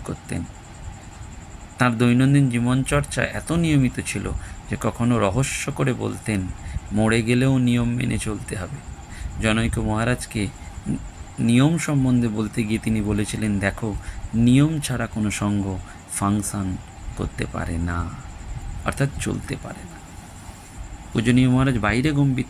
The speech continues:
থাকলেও ভেতরে ছিলেন রসবোধ সম্পন্ন। প্রয়োজনে মজা করতেন। যখন গম্ভীর মহারাজ অদ্বৈত আশ্রম থেকে বেলুড় মঠে সহকারী সম্পাদক হয়ে আসছেন, তখন অদ্বৈত আশ্রমের ভাণ্ডারী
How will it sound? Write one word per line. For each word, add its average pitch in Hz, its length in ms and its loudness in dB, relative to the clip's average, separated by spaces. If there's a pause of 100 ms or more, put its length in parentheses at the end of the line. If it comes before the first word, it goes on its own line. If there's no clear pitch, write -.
থাকলেও 95 340 -4 (360)
ভেতরে 117 380 0
ছিলেন 113 320 -2 (1800)
রসবোধ 107 600 0
সম্পন্ন। - 560 -4 (840)
প্রয়োজনে 110 380 2
মজা 101 300 0
করতেন। 92 420 -6 (640)
যখন 110 220 2
গম্ভীর 113 320 2
মহারাজ 127 300 4
অদ্বৈত 120 360 0
আশ্রম 127 300 0
থেকে 123 200 -2
বেলুড় 113 280 2
মঠে 127 220 0
সহকারী 139 440 2
সম্পাদক 139 520 2
হয়ে 107 160 2
আসছেন, - 360 -2 (460)
তখন 123 200 4
অদ্বৈত 120 420 4
আশ্রমের 127 400 2
ভাণ্ডারী 110 500 2